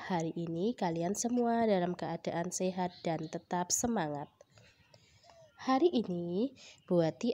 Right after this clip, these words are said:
akan menjelaskan mata pelajaran matematika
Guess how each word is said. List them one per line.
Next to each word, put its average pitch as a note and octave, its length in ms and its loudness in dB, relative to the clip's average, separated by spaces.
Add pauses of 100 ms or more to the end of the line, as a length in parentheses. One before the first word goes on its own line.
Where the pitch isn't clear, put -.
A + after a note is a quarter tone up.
akan E3 640 2
menjelaskan E3 1300 0
mata G3+ 320 2
pelajaran A3 560 4
matematika G3 1120 0